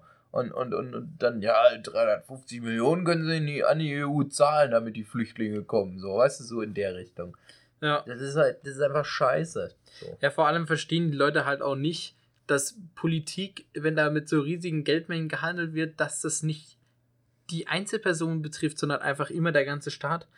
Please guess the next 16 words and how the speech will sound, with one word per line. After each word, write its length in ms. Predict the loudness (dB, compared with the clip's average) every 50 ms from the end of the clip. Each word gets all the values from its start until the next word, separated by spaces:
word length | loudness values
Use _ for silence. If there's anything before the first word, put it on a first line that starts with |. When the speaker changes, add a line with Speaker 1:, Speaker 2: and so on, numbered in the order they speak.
| -10 -4
Speaker 1:
Ja. 160 | -2 -2 -2 -2 _ _ _ _ 0
Speaker 2:
Also, 340 | 0 2 4 4 6 4 4 4 0 _ _ _ _ _ _ _ _ _
selbst 300 | -2 0 0 0 2 0
wenn 80 | 0 0
man 100 | 0 0
die 80 | 0
dreihundertfünfzig 880 | 0 2 2 2 2 4 2 0 0 -2 -8 -8 -4 -4 -4 -4 -4 -2
Millionen 480 | -2 0 2 4 4 4 4 4 2 0
aufteilt 680 | 2 2 4 2 2 0 0 2 2 2 2 0 -2 -4
auf 160 | -4 -4 -4
jeden 260 | -8 -8 -6 -6 -4
einzelnen 480 | -4 -2 -2 0 2 2 2 2 2 4
Bürger 400 | 4 4 4 4 4 4 2 2
in 220 | 0 -2 -4 -2
ganz 240 | -2 -2 -4 -4 -4
Großbritannien, 960 | -2 -2 -2 -2 -2 -6 -4 -2 -2 -2 0 0 0 0 0 -2 -4 -8 -12